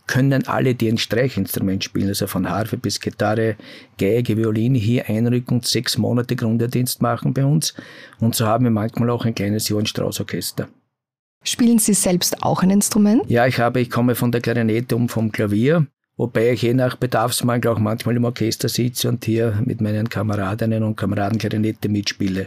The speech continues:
Speaker 1: Ja, genau.
Speaker 2: Was war einer der schönsten Momente für Sie als Gardekapellmeister und Heeresmusikchef?
Speaker 1: Also ich denke,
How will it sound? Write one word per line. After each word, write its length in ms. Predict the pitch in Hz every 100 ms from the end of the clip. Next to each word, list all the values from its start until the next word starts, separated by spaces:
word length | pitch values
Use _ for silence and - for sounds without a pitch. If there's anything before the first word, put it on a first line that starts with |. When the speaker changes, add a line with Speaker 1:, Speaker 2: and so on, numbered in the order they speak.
| -
Speaker 1:
Ja, 80 | 107
genau. 320 | 104 101 101 _ _ _ _
Speaker 2:
Was 460 | 214 214 214 - 262
war 300 | 254 254 254 -
einer 260 | 220 226
der 180 | 220 220
schönsten 680 | - - 226 226 240 - 247
Momente 420 | 226 202 208 220
für 120 | 220
Sie 320 | 196 220 208
als 360 | 202 196 - -
Gardekapellmeister 1000 | 180 185 202 202 190 185 185 185 - 190
und 240 | 190 185
Heeresmusikchef? 640 | 185 175 175 185 - 175 -
Speaker 1:
Also 280 | - -
ich 340 | - 143 135 -
denke, 600 | 120 139 143 151 143